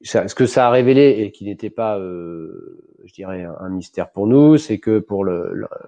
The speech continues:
la, la plupart des, des répondants, euh, on est connu. Donc ça, c'est déjà plus, plutôt une bonne chose. Mais le fait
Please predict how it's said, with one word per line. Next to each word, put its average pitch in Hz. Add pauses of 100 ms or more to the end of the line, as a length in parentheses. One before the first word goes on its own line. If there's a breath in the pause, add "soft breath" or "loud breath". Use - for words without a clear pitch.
(160)
la, -
la 95
plupart 104
des, 90
des 101
répondants, 113 (500 soft breath)
euh, 85 (140)
on 110
est 104
connu. 95 (540)
Donc -
ça, 90
c'est 85
déjà 78
plus, 73
plutôt -
une 85
bonne 85
chose. 127 (100)
Mais 110
le 117
fait 135